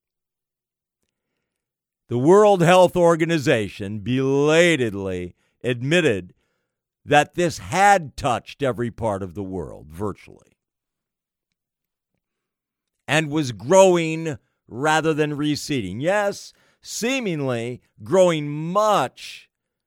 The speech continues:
more slowly, much less, uh,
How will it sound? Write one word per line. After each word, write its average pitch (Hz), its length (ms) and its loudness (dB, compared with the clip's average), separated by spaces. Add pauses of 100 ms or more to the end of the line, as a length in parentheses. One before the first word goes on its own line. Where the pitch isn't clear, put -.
(300)
more 160 260 0
slowly, 165 680 2
much 180 880 -2 (600)
less, 156 680 -4 (3250)
uh, 123 600 -8